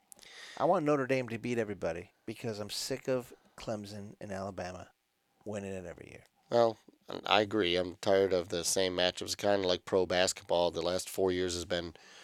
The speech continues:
Speaker 2: Golden State and Cleveland. Of course, that definitely won't happen this year. But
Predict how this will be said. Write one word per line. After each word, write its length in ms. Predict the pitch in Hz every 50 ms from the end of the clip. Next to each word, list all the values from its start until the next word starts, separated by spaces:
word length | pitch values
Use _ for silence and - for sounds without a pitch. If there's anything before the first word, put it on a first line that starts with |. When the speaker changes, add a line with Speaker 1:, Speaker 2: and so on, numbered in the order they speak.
| - - - _ _ -
Speaker 2:
Golden 340 | - 110 101 98 98 95 90
State 360 | - - 107 107 101 104 -
and 100 | 87 85
Cleveland. 480 | - - 117 113 104 82 85 85 87 87
Of 60 | 87
course, 180 | - - 101 -
that 160 | 98 87 -
definitely 400 | - - 87 - - 92 87 85
won't 140 | 90 80 78
happen 260 | 87 85 - - 87
this 240 | 90 123 143 - -
year. 220 | 87 85 87 95 - -
But 400 | - 151 139 117 104 98 - -